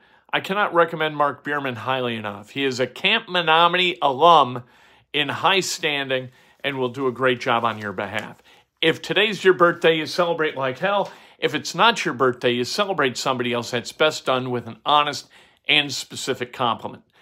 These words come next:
Lift each other. Refuse that impulse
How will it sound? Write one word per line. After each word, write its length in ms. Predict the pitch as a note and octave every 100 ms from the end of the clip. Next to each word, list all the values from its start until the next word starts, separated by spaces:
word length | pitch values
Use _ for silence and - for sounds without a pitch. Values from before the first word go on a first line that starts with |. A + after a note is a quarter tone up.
| _ _
Lift 380 | B2 D#3 F#3 -
each 220 | D3+ C#3+
other. 320 | D3 C#3+ C3 _ _ _ _ _ _ _ - _ _ _ _ _ _ _ _ _
Refuse 800 | E3 G#3 - - D4 E4 A#3+ D#3+
that 240 | E3+ D3+
impulse 680 | D3+ C#3 - - - -